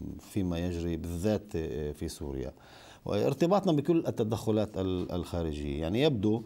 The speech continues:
أن المشهد السوري لا يجري ضمن ثورة داخلية أو ضمن تحرك شعبي داخلي، إنما هناك أيضًا جهات خارجية لها مصلحة في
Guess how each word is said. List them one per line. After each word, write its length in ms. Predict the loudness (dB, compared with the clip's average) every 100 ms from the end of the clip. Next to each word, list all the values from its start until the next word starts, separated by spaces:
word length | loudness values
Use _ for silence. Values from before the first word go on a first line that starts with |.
| -10 -8
أن 120 | -2 2
المشهد 400 | 2 2 2 2
السوري 640 | 0 2 2 4 2 0
لا 580 | 0 0 2 4 4 4
يجري 720 | 4 4 4 2 2 2 2
ضمن 380 | 2 2 2
ثورة 440 | 0 2 4 4 2
داخلية 720 | 0 0 0 0 0 0 -2 -6 -16 -8
أو 180 | 0 0
ضمن 300 | 2 2 2
تحرك 400 | 2 2 4 2
شعبي 300 | 2 0 2
داخلي، 420 | 0 -2 -2 -4 -6 -14 -10 -2
إنما 160 | 2
هناك 200 | 2 2
أيضًا 360 | 2 4 2 0 -4 -12 -8
جهات 300 | 0 4 4
خارجية 840 | 2 2 4 4 2 2 2 0 0
لها 200 | 0 2
مصلحة 400 | 2 0 -2 -2
في 300 | -2 -2 -4